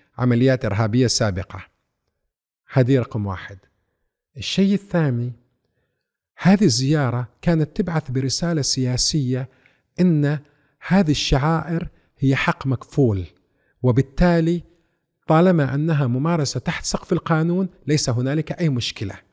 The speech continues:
متى تكون هنالك المشكلة؟ عندما ترفع أي شعارات سياسية في مثل هذه الشعائر. أنت سوف تقرأ في ذكرى وفاة الإمام الحسين،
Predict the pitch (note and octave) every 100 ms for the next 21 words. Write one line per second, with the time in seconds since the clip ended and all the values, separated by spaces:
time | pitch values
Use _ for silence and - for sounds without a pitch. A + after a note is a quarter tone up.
0 | _ _ _ C#3 G#3 A#3 G3 G3 D3+ D#3
1 | C#3+ C3+ C3 C3 - C#3 C3 C3+ - -
2 | _ - D#3+ E3+ D#3+ C3+ G#3 - B2+ -
3 | - G#3+ F#3 - D3 D3+ D#3 C3+ - E3+
4 | D#3+ - F#3 E3 C3+ C#3 C3+ B2+ A2+ G#2
5 | - G2 G2 - - _ _ _ _ _
6 | _ - F3+ D3 A#2 E3 C#3 - - E3
7 | - A#2+ G2+ - _ _ _ - C3 D3
8 | D#3 A#2 A#2 - D#3+ D3 D3 D#3 D3+ C#3
9 | D3+ - F3+ G3+